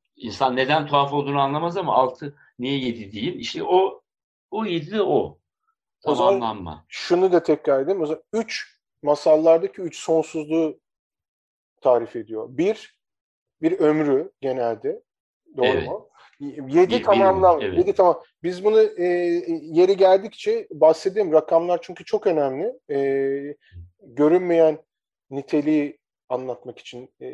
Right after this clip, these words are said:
Speaker 1: Evet,
Speaker 2: sen
Speaker 1: evet.
Speaker 2: vurguluyorsun hep. E, insanlar bunu okuyup geçiyor, okuyup geçmemeli. Çünkü mesela dört de çok önemliydi. Çünkü dört kez ağını atıyordu balıkçıyla
Speaker 1: Evet,
Speaker 2: ifrit
Speaker 1: evet.
Speaker 2: masalında. Orada bir,
Speaker 1: Evet.
Speaker 2: bir matris tamamlanmasını,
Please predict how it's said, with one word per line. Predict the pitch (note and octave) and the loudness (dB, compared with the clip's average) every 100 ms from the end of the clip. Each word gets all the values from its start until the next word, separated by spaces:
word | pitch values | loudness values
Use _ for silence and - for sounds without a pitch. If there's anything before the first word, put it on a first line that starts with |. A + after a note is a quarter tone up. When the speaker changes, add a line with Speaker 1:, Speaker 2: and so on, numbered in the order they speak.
| B2+ - - C2+ C2+ | -16 -20 -20 -20 -12
Speaker 1:
Evet, | A2 F#2+ E2 | -8 -6 -4
Speaker 2:
sen | B2+ B2+ | -2 -2
Speaker 1:
evet. | - B2+ | -2 -4
Speaker 2:
vurguluyorsun | B2+ C3+ B2+ - D3 | -4 0 0 0 -2
hep. | G#3 - | -4 -2
E, | D#3 | -6
insanlar | D#3 D3+ - E3+ F3 | -4 -2 0 2 0
bunu | E3+ | 0
okuyup | F3+ E3+ F#3 F3 | -4 -6 -6 -6
geçiyor, | E3+ D#3+ - D#3+ | -4 -4 0 0
okuyup | E3+ F#3+ - | 0 -6 0
geçmemeli. | E3 - D3 A2 G#2 - _ _ | 0 2 -2 -2 -8 -14 _ _
Çünkü | - D#3 | -6 -2
mesela | D#3+ E3+ C#3+ A#2 | 2 4 2 6
dört | G3 G#3+ - | 4 4 -2
de | |
çok | D#3 C#3+ - | -2 -4 -4
önemliydi. | C#3 C#3 C3+ E3+ | -4 -4 -6 -10
Çünkü | - E3+ E3 - _ _ B2+ | -10 -10 -6 -6 _ _ 2
dört | G3 A3+ | 4 4
kez | - D#3 | 0 2
ağını | D3 C#3 C#3 C3 | 4 4 2 -4
atıyordu | B2 - A#2+ A2+ G#2+ _ _ _ - | -4 -6 -6 -6 -10 _ _ _ -2
balıkçıyla | C#3 C3+ - - B2+ | 0 0 -4 -4 0
Speaker 1:
Evet, | G2 E2 - _ - | 0 -2 -10 _ -10
Speaker 2:
ifrit | C3 | -6
Speaker 1:
evet. | F#2 - | -6 -6
Speaker 2:
masalında. | C3 - D#3+ G#3+ | -6 -2 2 4
Orada | F3+ F#3+ | 6 4
bir, | F3+ F#3 - _ | 4 0 -2 _
Speaker 1:
Evet. | G3 F3 | -10 -4
Speaker 2:
bir | - | 2
matris | D3+ E3 E3 - - | 4 4 2 -4 -2
tamamlanmasını, | F3 D#3 C#3+ C#3 C3 C3 B2 - B2+ A2+ | 2 2 2 0 -4 -4 -10 -6 -6 -6